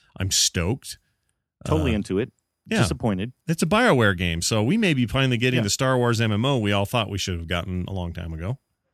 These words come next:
Speaker 2: Exactly.
Speaker 1: Instead of that piece of crap they released. What was that called? Uh, I already forgot.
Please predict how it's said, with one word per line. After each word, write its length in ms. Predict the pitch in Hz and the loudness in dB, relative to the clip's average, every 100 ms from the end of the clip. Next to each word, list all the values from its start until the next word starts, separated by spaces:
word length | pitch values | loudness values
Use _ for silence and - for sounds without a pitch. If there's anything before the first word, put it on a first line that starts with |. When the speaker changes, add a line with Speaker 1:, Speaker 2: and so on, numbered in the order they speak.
| _ _ _ - | _ _ _ -14
Speaker 2:
Exactly. 460 | 101 - 85 - 82 _ - | -10 -4 -4 -4 -14 _ -6
Speaker 1:
Instead 260 | 101 117 | -2 0
of 60 | 104 | 2
that 160 | 92 - | 0 0
piece 180 | 101 | -2
of 60 | - | 0
crap 240 | 101 90 | 0 0
they 80 | 90 | -2
released. 300 | 85 85 104 | -4 -4 -4
What 80 | 139 | -4
was 100 | 151 | -4
that 120 | 156 | -4
called? 340 | 156 143 104 - | -2 -2 -4 -4
Uh, 300 | 98 90 82 - _ _ _ _ _ - | -2 -2 -4 -10 _ _ _ _ _ -8
I 40 | |
already 160 | 92 92 | -6 -6
forgot. 340 | 85 85 | -6 -6